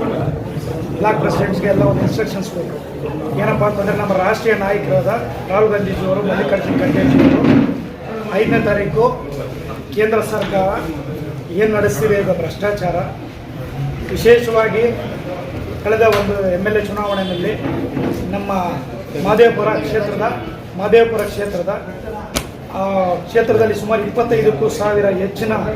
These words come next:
ಕಳ್ಳ ಮತದಾರಗಳನ್ನ ಅಲ್ಲಿ ಸೃಷ್ಟಿ ಮಾಡಿದ್ರು. ಅದನ್ನ ಚುನಾವಣಾ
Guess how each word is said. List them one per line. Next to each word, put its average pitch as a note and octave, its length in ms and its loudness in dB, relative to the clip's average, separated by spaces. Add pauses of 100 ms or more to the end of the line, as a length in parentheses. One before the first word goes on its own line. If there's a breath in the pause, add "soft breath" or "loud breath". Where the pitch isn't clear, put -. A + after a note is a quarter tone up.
(760)
ಕಳ್ಳ A#3 160 6
ಮತದಾರಗಳನ್ನ G3+ 800 0 (680)
ಅಲ್ಲಿ G#3 580 4
ಸೃಷ್ಟಿ G#3 360 -2
ಮಾಡಿದ್ರು. F#3+ 460 -2 (400)
ಅದನ್ನ A3+ 220 0 (600)
ಚುನಾವಣಾ A#3 320 4